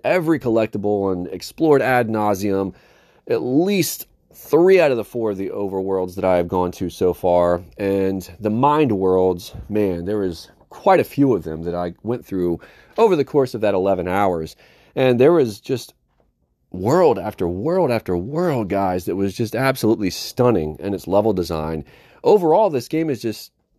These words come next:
extremely impressed me with the attention to detail within each world and the layout and just the, how different each one of them is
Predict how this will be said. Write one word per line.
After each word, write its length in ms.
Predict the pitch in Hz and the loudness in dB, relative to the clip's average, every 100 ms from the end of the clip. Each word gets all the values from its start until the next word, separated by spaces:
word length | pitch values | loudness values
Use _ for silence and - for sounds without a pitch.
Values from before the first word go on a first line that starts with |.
| - | -8
extremely 540 | 113 - - 196 180 | -8 -2 4 6 6
impressed 640 | 117 90 - 143 180 - 87 | 2 0 -6 -4 -4 -6 -8
me 320 | 85 85 82 | -6 -6 -6
with 300 | 104 107 - | -2 0 -2
the 200 | 120 113 | -2 0
attention 360 | 104 143 - 120 | 0 -4 -6 -10
to 80 | |
detail 600 | 90 101 101 113 107 110 120 | -4 -2 0 0 0 0 -2
within 340 | 95 107 107 | -4 -2 -4
each 260 | 98 107 - | -4 -8 -4
world 460 | 95 92 92 123 - - _ _ | 0 2 2 0 -6 -20 _ _
and 380 | 123 127 123 113 | -2 2 2 0
the 160 | 107 110 | 0 2
layout 720 | 104 104 147 98 90 95 - _ _ _ _ _ _ _ _ _ - | 4 4 4 4 2 -2 -6 _ _ _ _ _ _ _ _ _ -2
and 160 | 139 | 0
just 180 | 143 131 | 0 -4
the, 320 | 127 117 127 - - - | -10 -4 -4 -4 -12 -8
how 380 | 120 226 190 151 _ - 110 | 0 2 2 -4 _ -12 -2
different 500 | 131 202 320 117 82 | 2 2 2 0 0
each 220 | 139 131 | -6 -4
one 160 | 123 143 | -2 0
of 80 | |
them 340 | 113 104 98 - - | 2 0 -2 -8 0
is 540 | 139 131 85 90 - | 4 4 2 -2 -8